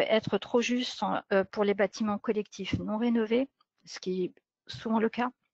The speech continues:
Même si les programmes de rénovation commencent à se développer dans, dans les pays, on a encore un, un, une grosse majorité du parc qui n'a connu aucune rénovation.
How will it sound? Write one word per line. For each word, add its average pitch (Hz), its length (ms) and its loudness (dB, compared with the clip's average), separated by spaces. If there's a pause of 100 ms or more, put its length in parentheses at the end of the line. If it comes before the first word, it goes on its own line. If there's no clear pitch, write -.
(1500)
Même 208 180 2
si - 140 -6
les 202 100 4
programmes 208 360 2
de 208 80 4
rénovation 202 600 2
commencent 208 420 0
à - 60 2
se 196 280 4
développer 214 640 2
dans, 175 480 2
dans 220 200 2
les 220 160 4
pays, 214 360 2
on 208 160 2
a 185 60 2
encore 190 320 0
un, 139 260 2
un, 185 220 -2
une 202 160 -2
grosse - 400 -4
majorité 196 460 0
du 196 120 -12
parc 202 460 -2
qui - 120 -10
n'a 180 180 -2
connu 214 280 -4
aucune 240 280 0
rénovation. 214 600 0